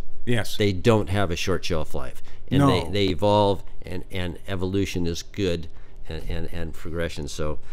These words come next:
Speaker 2: so, so, so hats off to you.
Speaker 1: Thank you.
Speaker 2: Let's talk about the most recent vintage, the twenty twenty-one. Give us a brief summary of how did it go, any big surprises?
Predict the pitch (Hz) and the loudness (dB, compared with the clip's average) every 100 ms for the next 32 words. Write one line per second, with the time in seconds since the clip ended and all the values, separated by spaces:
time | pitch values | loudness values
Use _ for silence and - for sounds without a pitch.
0 | - - - - - 98 92 80 - 95 | -2 -2 -2 -4 -4 -2 -2 -4 -6 -4
1 | 87 82 95 82 - 85 92 82 - - | -4 -4 -4 -4 -2 -2 0 0 -2 -2
2 | 110 - - - - - - 123 - 165 | -4 -6 -10 -12 -12 -10 -2 -2 0 2
3 | 143 147 98 123 113 - - - - 107 | 4 4 6 6 6 4 4 2 2 4
4 | 107 92 110 147 160 98 87 98 123 - | 4 4 2 2 2 2 2 0 -2 -4
5 | - 92 - 107 110 - 107 107 95 73 | -4 -4 0 2 0 0 0 2 0 -2
6 | - - - - 113 117 131 - 131 - | -8 -10 -10 -6 -4 -2 -4 0 0 0
7 | - 127 123 110 92 - 113 110 92 82 | 0 2 2 2 0 -4 0 0 0 -2
8 | 139 135 143 127 123 104 117 - 98 - | 0 2 2 0 0 0 -2 -2 -2 2
9 | 123 131 127 135 - | 4 4 2 0 0